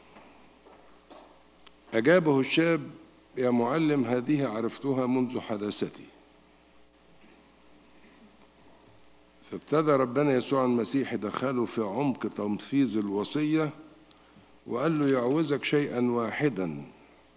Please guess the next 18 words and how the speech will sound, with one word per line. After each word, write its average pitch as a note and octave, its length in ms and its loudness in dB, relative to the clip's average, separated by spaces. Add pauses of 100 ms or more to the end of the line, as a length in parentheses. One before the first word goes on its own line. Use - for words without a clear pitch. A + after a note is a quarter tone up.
(140)
اذهب C3 400 0
بيع C#3+ 180 0
كل A#2+ 320 -2
مالك D3 600 -2 (720)
وأعطيه G#2+ 560 2
للفقراء، A2+ 1000 -2 (640)
فيكون A#2 460 -2
لك C3+ 340 0
كنز C#3 380 2
في A#2+ 240 0
السماء، A#2+ 760 -2 (720)
وتعال B2 500 0
واتبعني A#2 720 0
حاملا G#2 640 -2
للصليب". F#2+ 640 -6 (2750)
والكتاب D3 460 0
يقولنا: C#3 340 4
"فاغتم C#3+ 720 2